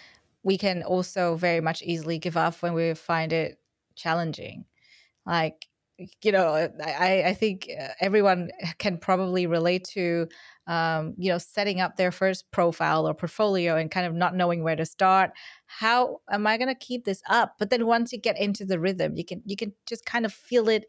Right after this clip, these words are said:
in your, sort of like your own system where you have, um, like a purpose to do, to, to kind of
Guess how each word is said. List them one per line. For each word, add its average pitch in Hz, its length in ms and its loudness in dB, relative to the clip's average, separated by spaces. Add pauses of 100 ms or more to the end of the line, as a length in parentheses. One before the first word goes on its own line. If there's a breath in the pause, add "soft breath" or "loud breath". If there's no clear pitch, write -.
(440 loud breath)
in 208 180 0
your, 175 460 4 (480)
sort 233 160 -2
of 196 60 0
like 175 180 2
your 175 180 2
own 196 140 4
system 160 680 -10
where 160 120 -6
you 180 120 -2
have, 175 340 2 (380 loud breath)
um, 156 560 -2 (1400)
like 202 140 0
a 202 60 -2
purpose - 720 -4 (240)
to 214 100 -6
do, 180 220 -6
to, 196 180 -14 (240)
to 214 80 -12
kind 208 180 -2
of 180 100 -6